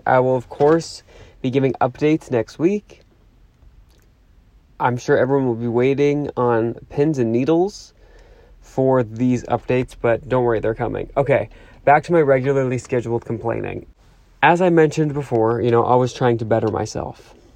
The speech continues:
I believe I mentioned that before. If I've not, I'll mention it now. I'm always trying to better myself. And part of that is trying to, you know, really have it sink in that, you know, not everything is about me. And in my journey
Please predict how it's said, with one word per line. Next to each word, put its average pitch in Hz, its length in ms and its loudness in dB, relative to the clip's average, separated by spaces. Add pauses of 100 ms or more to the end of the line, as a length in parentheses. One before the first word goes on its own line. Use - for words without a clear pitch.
(480)
I 123 40 -4
believe 135 300 2
I 123 80 4
mentioned 113 380 -2
that 104 180 -2
before. 110 320 -4
If 127 140 -2
I've 160 100 4
not, 127 380 2 (840)
I'll 131 100 -2
mention 139 340 0
it 113 60 0
now. 110 160 0
I'm 110 120 -2
always 156 220 0
trying 143 240 -2
to 127 60 -10
better 110 260 0
myself. - 500 -10 (580)
And 151 240 0
part 233 280 2
of 202 100 0
that 113 380 4
is 131 340 -2
trying 180 440 -2
to, 120 440 0 (400)
you 143 80 -4
know, 143 100 4
really 175 560 4 (440)
have 156 220 0
it - 140 -2
sink 156 480 0
in 113 440 2 (140)
that, 120 320 4
you 127 100 -2
know, 123 100 2
not 147 280 6
everything 139 400 2
is 120 120 0
about 113 300 4
me. 95 320 -4 (800)
And - 200 0
in 214 200 4
my 214 160 6
journey 131 680 2